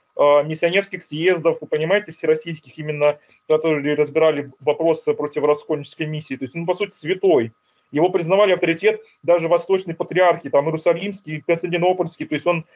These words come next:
вел активную переписку с прес-, с предстоятелями разных поместных церквей. Его все уважали, почитали. То есть авторитет он был колоссальный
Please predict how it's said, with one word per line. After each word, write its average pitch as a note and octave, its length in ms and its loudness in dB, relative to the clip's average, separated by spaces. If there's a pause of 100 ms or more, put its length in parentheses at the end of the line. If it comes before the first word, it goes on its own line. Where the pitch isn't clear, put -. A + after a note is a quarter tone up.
(120)
вел E3+ 180 2
активную F#3 400 -2
переписку E3 500 -4
с D#3+ 80 -14
прес-, D3+ 320 -12
с D#3 280 4
предстоятелями D#3 580 0
разных D#3+ 280 2
поместных D#3 380 -2
церквей. F3+ 440 -2 (200)
Его D#3+ 200 2
все G#3 200 -2
уважали, D#3+ 440 4
почитали. F#3 580 2
То - 80 -4 (200)
есть D3+ 100 -4
авторитет F3+ 480 0
он E3 100 0
был D#3+ 160 0
колоссальный E3+ 720 2